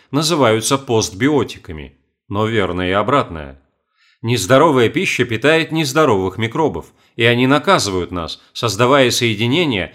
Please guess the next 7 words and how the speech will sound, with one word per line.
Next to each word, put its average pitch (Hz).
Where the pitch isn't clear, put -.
которые 131
вызывают 131
воспаление. 104
О 139
некоторых 139
из 123
них, 196